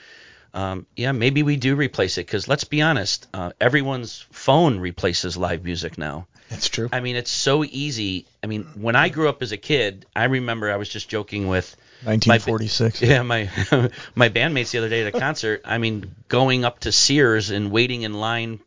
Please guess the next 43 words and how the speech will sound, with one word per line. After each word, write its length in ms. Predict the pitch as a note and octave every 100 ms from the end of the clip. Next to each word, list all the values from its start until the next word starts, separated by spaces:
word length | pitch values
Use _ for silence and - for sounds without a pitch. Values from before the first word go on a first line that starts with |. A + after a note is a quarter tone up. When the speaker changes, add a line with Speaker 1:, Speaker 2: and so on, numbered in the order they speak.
| -
Speaker 1:
to 80 | A#2
buy 300 | - A2 G2+
tickets 580 | - D3 A#2 - - - -
Speaker 3:
Yeah, 80 | C#3
Ticketron. 180 | C3+ B2+
Speaker 2:
Oh, 120 | G2
yeah. 220 | A2 B2
Speaker 1:
at, 220 | A#2 -
you 100 | C3 A2
know, 40 |
Speaker 3:
Yeah. 40 | A#2
Speaker 1:
Ticketron, 640 | D3 C#3 A#2+ G#2 G2+ G#2+ B2 A#2+
you 60 | A#2+
know, 80 | G#2+
Speaker 3:
Ticketmaster. 40 |
Speaker 1:
standing 320 | - B2 A#2 A2+
Speaker 3:
Yeah. 80 |
Speaker 1:
outside 360 | A2 - A2+ A2
or 80 | G#2+
whatever 480 | G#2+ G#2+ G#2 G#2 -
and 300 | G#2 G2 F#2
waiting 280 | G2+ A#2+ A#2
in, 80 | A2
I 120 | -
mean, 240 | A2 G2+ F#2
no 220 | A2+ C#3
one 160 | D3+ C3
has 240 | A#2+ -
to 100 | A#2
do 180 | A#2 D#3
that 120 | G2+
anymore. 500 | F#2 F#2 F2+ F2 F2 - - - -
And 360 | G#2+ G#2 G#2 -
if 180 | A2+ -
you 120 | A#2
wanna 320 | A#2 C#3 D#3
see 580 | - - B2 A#2+ A#2 - _ _ _
your 220 | G#2+ G#2+ G#2+
favorite 520 | - A#2+ A#2 A2+ -
band 360 | A2 B2 A#2 -
perform, 720 | F#2+ - D3 F#3+ G#2+ G#2+ G#2+ - _ _ _ - -
you 180 | B2 C3+
just 340 | C3 - -